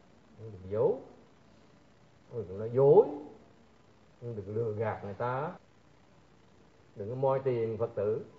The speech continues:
Hả? Có gì quý hơn nữa đâu. Người đó người đặc biệt. Sống chịu khó, chịu nhẫn ba, bốn chục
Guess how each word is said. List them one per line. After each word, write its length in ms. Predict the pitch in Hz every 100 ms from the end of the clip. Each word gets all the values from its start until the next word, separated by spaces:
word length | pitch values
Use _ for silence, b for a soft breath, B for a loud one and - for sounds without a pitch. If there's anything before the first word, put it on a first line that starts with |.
| - - - - - -
Hả? 140 | 143 254 - - - - - - - - - - - - - - - -
Có 60 |
gì 140 | 147 135
quý 180 | 151 175
hơn 180 | 156 147
nữa 120 | 127
đâu. 180 | 120 107 - - - - - - - - - - - - - - - - - - - - - - - - - - - - - - - -
Người 220 | 175 170
đó 80 | 175
người 280 | 170 156
đặc 120 | 156 147 151
biệt. 160 | 139 - - - - - - - - - - - - - - - - - - - - - -
Sống 180 | 123 143 - - - - -
chịu 100 | 98 90
khó, 180 | 117 123 123
chịu 100 | 87 92
nhẫn 280 | 85 101 127
ba, 160 | 110
bốn 200 | 110 123
chục 100 | 110